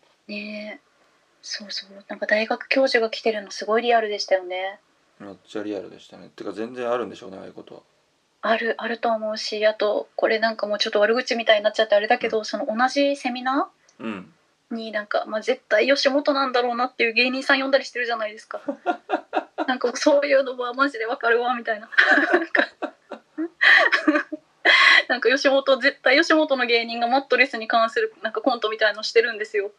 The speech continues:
Speaker 2: なるほど。
Speaker 1: なんかもうそういうのもあるなと思って。
Speaker 2: まあ、金払いがいいんでしょうね。
Speaker 1: そうですね。
Speaker 2: うん。だから、芸人も美味しいからやっちゃうんだろうな。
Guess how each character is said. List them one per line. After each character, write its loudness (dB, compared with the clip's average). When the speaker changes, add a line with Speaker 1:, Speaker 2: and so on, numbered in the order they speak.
Speaker 2:
な -10
る -8
ほ -14
ど。 -12
Speaker 1:
な -6
ん -8
か 0
も -4
う -8
そ 0
う 4
い 0
う -2
の -10
も -8
あ -4
る -10
な -2
と -6
思 -6
っ -14
て。 -2
Speaker 2:
ま -8
あ、 -16
金 -8
払 -2
い -6
が -8
い -8
い -8
ん -10
で -10
し -16
ょ -16
う -18
ね。 -20
Speaker 1:
そ -10
う -12
で -14
す -18
ね。 -8
Speaker 2:
う -12
ん。 -18
だ -10
か -10
ら、 -12
芸 -8
人 -10
も -10
美 -8
味 -10
し -12
い -12
か -20
ら -18
や -16
っ -20
ち -20
ゃ -14
う -18
ん -20
だ -20
ろ -20
う -20
な。 -20